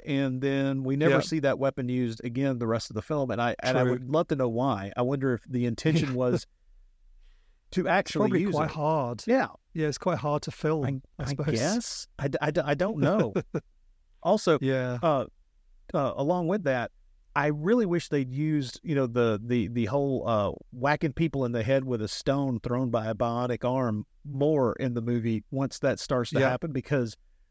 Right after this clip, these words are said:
Speaker 1: that to me felt like, "Oh, this is, this is, this is great." <laughs> What an incredible, what an
Speaker 2: Yeah.
Speaker 1: incredible weapon to put in the hands of a,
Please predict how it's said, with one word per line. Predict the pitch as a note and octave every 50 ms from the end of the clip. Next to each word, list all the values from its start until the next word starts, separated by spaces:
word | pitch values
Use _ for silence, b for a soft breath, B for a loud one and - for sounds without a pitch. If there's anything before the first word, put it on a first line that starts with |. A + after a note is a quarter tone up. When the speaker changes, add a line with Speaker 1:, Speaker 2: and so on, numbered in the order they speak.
| _ _ -
Speaker 1:
that | D3 F3+ A3 -
to | - E3
me | E3 F#3+ F#3+ D#3
felt | - D#3+ C#3+ A2
like, | B2+ C3+ B2+ B2 - - - _ _ _ -
"Oh, | - C#3 C3 A#2+
this | A2+ C#3 C3+ - C3
is, | A2+
this | B2 D#3 D#3 -
is, | C#3+ A#2 A2+
this | A2 C3 D#3 -
is | D3 A#2 B2
great." | B2+ B2 A#2+ A2 C#3+ G#3 - - - - -
<laughs> | - - - - - -
What | F4 - -
an | C#4 -
incredible, | _ _ _ _ - G3 - - A3 F#3+ F3 E3 C#3
what | C3 C#3
an | C3 B2+
Speaker 2:
Yeah. | E3+
Speaker 1:
incredible | D#3 C#3+ - - - E3 F#3+ G#3+ F#3+ D#3+ D#3+ D3+ C#3
weapon | C#3 C#3+ D#3+ - D3 D3 C3 A2+
to | - A#2+
put | A#2 C3 D3 C#3+
in | C#3+
the | C3 A#2+ A2
hands | B2+ C3+ C#3 C#3 C3
of | C3 A#2+ A#2+
a, | A#2